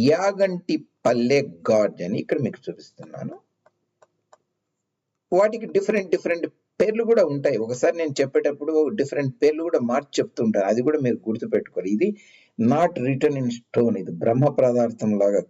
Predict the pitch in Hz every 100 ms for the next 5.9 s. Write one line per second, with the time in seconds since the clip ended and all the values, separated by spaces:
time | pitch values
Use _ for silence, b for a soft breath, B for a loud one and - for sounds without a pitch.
0 | - 98 101 - - b b b 110 117
1 | 127 135 147 151 143 135 127 127 120 -
2 | 123 - 127 120 117 127 135 135 123 90
3 | 73 67 90 92 - 127 151 160 147 135
4 | 143 123 120 127 123 151 - b b -
5 | 135 156 156 139 139 147 160 127 135